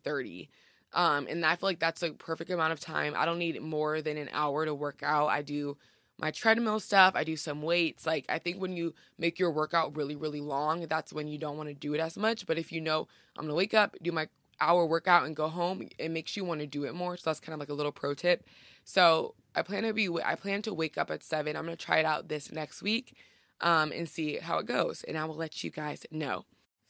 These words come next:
Speaking of the gym, I would love to go again four times a week minimum. I'd say four. I mean, five would be cool, but, like, four is more realistic if I'm being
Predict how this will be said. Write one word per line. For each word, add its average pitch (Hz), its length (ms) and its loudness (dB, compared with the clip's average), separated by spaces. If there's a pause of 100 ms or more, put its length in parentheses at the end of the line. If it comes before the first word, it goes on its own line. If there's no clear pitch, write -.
(120)
Speaking 254 200 2
of 226 120 2
the 220 80 -2
gym, 202 340 4
I 190 60 2
would 180 120 4
love 170 340 0
to 196 80 -6
go 175 240 4
again 165 360 2
four 160 300 0
times 160 400 -6
a 156 100 -6
week 151 320 -6
minimum. 175 680 -6 (180)
I'd 160 140 -2
say 170 220 2
four. 156 440 2
I 170 80 2
mean, 165 160 -2
five 175 320 10
would 185 80 -2
be 175 160 -8
cool, 156 320 0
but, 143 180 0
like, 151 240 -2 (320)
four 175 320 6
is 151 320 0
more 151 180 -4
realistic 147 420 -4
if - 80 -12
I'm 147 100 -6
being 147 140 -8